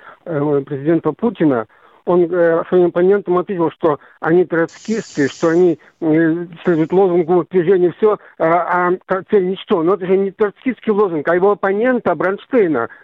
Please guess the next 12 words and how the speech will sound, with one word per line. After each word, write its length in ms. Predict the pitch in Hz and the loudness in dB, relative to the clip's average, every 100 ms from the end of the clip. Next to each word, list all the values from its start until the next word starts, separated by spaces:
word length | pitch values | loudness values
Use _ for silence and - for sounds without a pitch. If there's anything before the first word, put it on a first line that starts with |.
| 165 | -12
к-, 120 | 147 196 | -8 -6
при-, 220 | 202 170 | -6 -6
причём 360 | 226 - 208 190 | -4 -2 -2 0
немецкого, 460 | 202 180 240 - | 2 2 0 -2
германского 640 | 190 185 175 180 208 - 214 | -2 0 0 -2 -4 -4 -2
социал-демократа, 880 | 202 - 190 170 196 233 240 202 139 | -2 -2 -2 -2 -2 -2 -2 -4 -4
провизиониста. 880 | 131 175 180 190 180 220 208 - 135 - - - | -4 0 0 0 0 0 -2 -2 -4 -6 -8 -4
Путин 280 | 185 190 | 0 0
должен 260 | 185 202 196 | 2 2 0
знать 200 | 233 233 - - _ | -2 -2 -4 -16 _
их 280 | 160 170 180 | -2 0 -2
историю 420 | 180 - 175 147 | -2 0 0 0